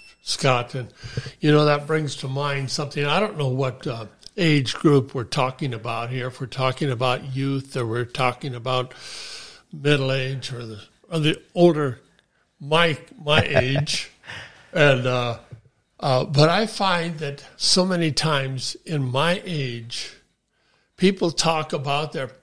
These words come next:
Speaker 1: their problems as far as physical problems. "Oh, I went to the doctor and I had this. I have arthritis. I have dementia, or I have this,"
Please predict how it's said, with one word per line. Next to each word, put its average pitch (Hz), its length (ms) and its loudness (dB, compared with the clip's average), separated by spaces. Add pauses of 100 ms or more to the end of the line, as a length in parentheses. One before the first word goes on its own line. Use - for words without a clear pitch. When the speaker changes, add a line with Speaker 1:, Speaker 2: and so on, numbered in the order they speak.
(260)
Speaker 1:
their 160 220 -10
problems 131 960 -4 (420)
as 143 160 -2
far 143 300 0
as 123 180 -2
physical 160 680 0
problems. 123 800 -6
"Oh, 202 200 -2
I 196 180 -2
went 185 280 -2
to 214 100 -12
the 196 120 -10
doctor 190 480 -4
and 190 120 -4
I 180 140 -2
had 185 260 -6
this. 139 360 -6
I 180 180 -8
have 180 320 -12 (360)
arthritis. 170 920 0
I 165 220 -2
have 170 360 -4 (460)
dementia, 165 680 2
or 120 200 0
I 151 180 2
have 196 440 2
this," 175 280 -4